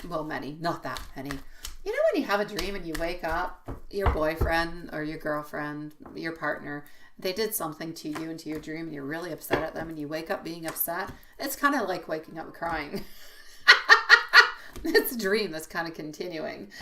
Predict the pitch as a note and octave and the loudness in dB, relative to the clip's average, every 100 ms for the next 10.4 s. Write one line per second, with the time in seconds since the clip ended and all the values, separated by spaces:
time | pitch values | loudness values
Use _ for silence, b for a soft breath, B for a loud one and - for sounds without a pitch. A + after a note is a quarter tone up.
0 | B C4 B G3+ G#3+ A3 A3 A3 A3+ A#3+ | B 2 B 8 10 12 10 6 2 -4
1 | C4+ - - - B3+ G#3 G3 G3 - D#3 | -12 -14 -4 4 4 4 0 0 0 2
2 | C#3 - - - - - - - - _ | 2 0 -14 -20 -20 -20 -20 -20 -20 _
3 | - - - - - G#3 G#3+ D3 C#3 E3+ | -20 -14 -8 -8 -4 0 0 0 0 2
4 | - D3 - B B B B - G#3 G#3 | 2 0 -8 B B B B 6 8 10
5 | G#3+ G#3+ G#3+ G#3 - - - - A3+ F4 | 10 8 4 0 -6 -12 -16 -16 2 4
6 | G4+ B4+ A3+ A#3+ A#3 C4+ - G#3 G#3 G3+ | 6 4 2 4 4 2 4 4 2 -2
7 | F3+ E3 F3 - D3+ D3+ D#3+ - D#3 D3 | -2 -2 -2 -4 -4 -4 -6 -6 -6 -2
8 | D3 D3+ D3+ - G#3 G3+ F#3 F#3 F#3 G#3+ | -2 -2 -4 -2 2 4 2 0 -2 -4
9 | D#3 D3+ D3+ D3+ - - - D3+ D3 C#3 | -4 -4 -2 -2 -2 -4 -2 -2 -2 -4
10 | D3 C#3+ C3 D3+ | -2 0 0 -4